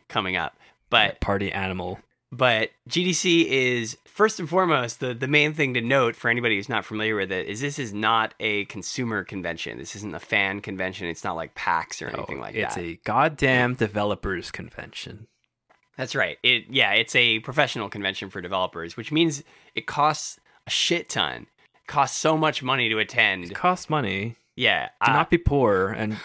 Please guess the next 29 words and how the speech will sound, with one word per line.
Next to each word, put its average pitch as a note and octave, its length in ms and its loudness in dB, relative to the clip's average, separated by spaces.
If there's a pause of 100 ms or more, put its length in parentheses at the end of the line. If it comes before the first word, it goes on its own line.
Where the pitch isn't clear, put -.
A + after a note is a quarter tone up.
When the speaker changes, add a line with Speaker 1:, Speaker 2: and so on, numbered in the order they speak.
(160)
Speaker 2:
want G#2+ 300 0
to - 100 -6
go A2 160 0
to G#2 100 -4
G G#2 180 -4
D G2 120 -4
C, F#2+ 380 -8
Speaker 1:
<laughs> - 20 -20
the - 20 -10
Speaker 2:
is C#3 40 -2
what E3 80 4
they D#3 60 2
Speaker 1:
maximum, C#3+ 880 2
Speaker 2:
say. - 60 -10
Speaker 1:
the C3+ 100 -4
maximum C3+ 920 2 (420)
ticket D3 320 0
price G2+ 520 0 (260)
to A#2 100 -2
get A2+ 200 2
you B2 120 -2
into, A2 200 -2
like, G2 240 0
you A2 60 -4
know, G2 100 0
all A2+ 260 4
access, F#2+ 480 0
access F#2 400 0
to D2+ 280 -8